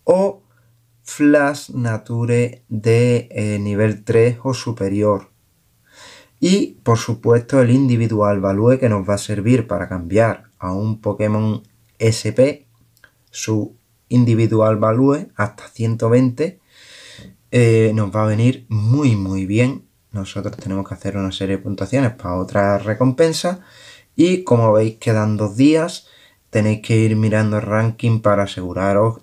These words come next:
de que vosotros acabáis primeros en el ranking de vuestro servidor. Yo estoy muy atento, de hecho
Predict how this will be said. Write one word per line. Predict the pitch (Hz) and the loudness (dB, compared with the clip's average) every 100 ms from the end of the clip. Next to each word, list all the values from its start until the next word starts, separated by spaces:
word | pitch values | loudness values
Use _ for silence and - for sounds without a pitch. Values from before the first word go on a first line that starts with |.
| - | -6
de | 101 107 | -2 -2
que | 135 123 - | 0 -2 -4
vosotros | 95 90 - 101 98 110 95 | -8 -8 -6 -6 -2 -2 -2
acabáis | 95 92 98 107 110 _ | -2 0 0 -2 -6 _
primeros | - 95 98 107 123 120 | -10 -6 0 4 4 2
en | 104 | -6
el | 101 95 | -12 -12
ranking | 95 110 123 120 135 127 | -4 -2 -2 -2 -2 0
de | |
vuestro | 101 98 95 - | 0 -2 -4 -10
servidor. | - 98 95 92 110 151 - _ - - _ | -18 -14 -10 -2 2 2 0 _ -20 -20 _
Yo | 107 | -10
estoy | 104 - | -8 -8
muy | 98 98 101 | -6 -4 -4
atento, | 95 92 120 120 110 | -4 -2 -4 0 0
de | 92 | -2
hecho | 92 - 104 98 | -6 -6 -6 -6